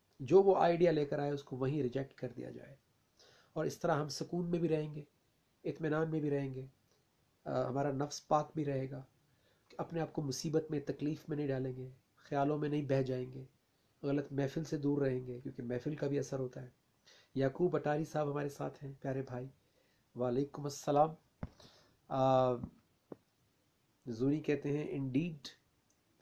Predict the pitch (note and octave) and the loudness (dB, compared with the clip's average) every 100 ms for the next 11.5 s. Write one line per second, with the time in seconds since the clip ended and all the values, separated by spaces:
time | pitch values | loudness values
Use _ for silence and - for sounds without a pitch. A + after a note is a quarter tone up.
0 | _ _ C3 C3+ D#3 D3+ C#3+ C#3 C#3 - | _ _ -2 0 2 0 0 0 0 -6
1 | _ _ _ _ - A#2+ C3 C3+ C#3 C#3+ | _ _ _ _ -2 0 2 2 2 0
2 | C#3 C3 - C3+ B2+ B2+ C#3 _ _ _ | 0 -2 -4 -6 -6 -8 -12 _ _ _
3 | - A#2+ A#2 A#2 - - C3+ C#3 C3 C3 | -18 -14 -12 -14 -16 -2 0 0 -2 2
4 | C3 B2+ C3 - B2+ B2 - _ _ A#2+ | 2 2 0 -2 -2 -2 -8 _ _ 0
5 | A#2+ A#2 - _ _ _ _ _ _ C3+ | 0 -2 -12 _ _ _ _ _ _ -8
6 | B2+ - C#3 C#3 C#3 C3 B2+ C3+ B2+ B2+ | -6 -2 0 0 0 -2 -2 -2 0 0
7 | C3+ D3 C#3+ - D#3 D#3 D#3+ _ _ _ | 0 -2 -4 -4 -4 -4 -6 _ _ _
8 | _ _ _ _ _ - B2 B2 B2 B2 | _ _ _ _ _ -4 0 2 2 0
9 | - _ _ - _ - - _ _ _ | -6 _ _ -20 _ -14 -14 _ _ _
10 | _ _ - _ _ _ _ _ _ D3 | _ _ -20 _ _ _ _ _ _ -8
11 | C#3+ C#3+ C#3 E3 E3+ | 2 2 4 0 -2